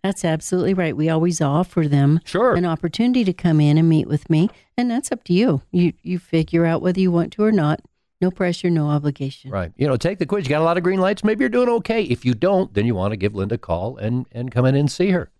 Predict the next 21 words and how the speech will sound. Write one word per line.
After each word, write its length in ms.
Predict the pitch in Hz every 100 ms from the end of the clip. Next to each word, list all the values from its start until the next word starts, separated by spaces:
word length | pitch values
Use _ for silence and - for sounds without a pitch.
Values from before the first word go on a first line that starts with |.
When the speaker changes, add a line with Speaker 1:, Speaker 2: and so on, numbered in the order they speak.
| _
Speaker 1:
Sure. 260 | - 202 254
At 100 | -
least 240 | 214 262
it 60 | 208
gives 280 | 226 220 214
you 60 |
an 80 | 185
idea 320 | 175 180 185
where 160 | 165 175
you 160 | 185
are 120 | 170 160
and 140 | 156
where 140 | 147
to 100 | 147
start. 400 | 143 - 127 117 - _
Speaker 2:
Seven 400 | - - 95 110
two 180 | 143 170
zero, 400 | 123 95 92 98
four 320 | - 90 101
eight 200 | 113 101
eight, 240 | 82 82